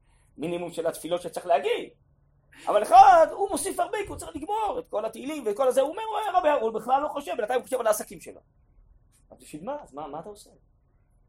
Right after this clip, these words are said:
תגיד קצת פחות פרקים של תהילים, תתכוון מה שאתה אומר.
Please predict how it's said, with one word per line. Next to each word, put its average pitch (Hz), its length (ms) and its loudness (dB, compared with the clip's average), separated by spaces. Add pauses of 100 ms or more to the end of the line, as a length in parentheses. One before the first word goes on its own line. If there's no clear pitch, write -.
(840)
תגיד 262 220 -2 (100)
קצת 269 300 -4
פחות 214 280 0
פרקים 135 320 -12
של 131 140 -16
תהילים, 127 360 -14
תתכוון 285 420 -4
מה 262 80 -12
שאתה 247 120 -10
אומר. 269 160 -10